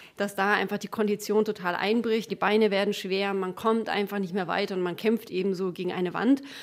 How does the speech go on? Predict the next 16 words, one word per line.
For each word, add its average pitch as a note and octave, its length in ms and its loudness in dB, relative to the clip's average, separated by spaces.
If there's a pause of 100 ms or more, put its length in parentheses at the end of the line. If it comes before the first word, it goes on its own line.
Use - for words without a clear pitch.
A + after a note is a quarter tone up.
(180)
Und G3 220 0
dafür G#3+ 540 2
muss G#3+ 200 2
man G#3 100 2
dann F#3+ 140 2
wirklich F#3+ 260 -4
eben F3+ 240 -4
trainieren, G3 440 2
im F3 100 -2
Gegensatz E3 400 -6
zu - 80 -12
zehn G#3 260 0
Kilometer F3+ 600 -2
oder E3+ 120 -6
einundzwanzig F#3+ 640 -2
Kilometer. G#3 120 -4